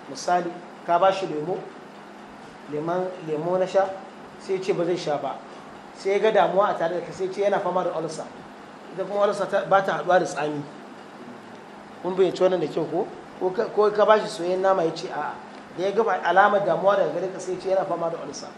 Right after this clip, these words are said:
Ulcer kuma ba ta, ba ta haɗuwa da soyayyen abu. To, kaga shi kenan ya ce a'a. Amman ba haramun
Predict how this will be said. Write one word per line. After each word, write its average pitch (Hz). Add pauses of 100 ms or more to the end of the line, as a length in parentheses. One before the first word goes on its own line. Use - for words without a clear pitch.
(280)
Ulcer 196
kuma 185
ba 202
ta, 170 (260)
ba 185
ta 190
haɗuwa 165
da 202 (360)
soyayyen 185
abu. 156 (840)
To, -
kaga 233
shi 285
kenan 233
ya 240
ce 208
a'a. 156 (920)
Amman 208
ba 226 (720)
haramun 170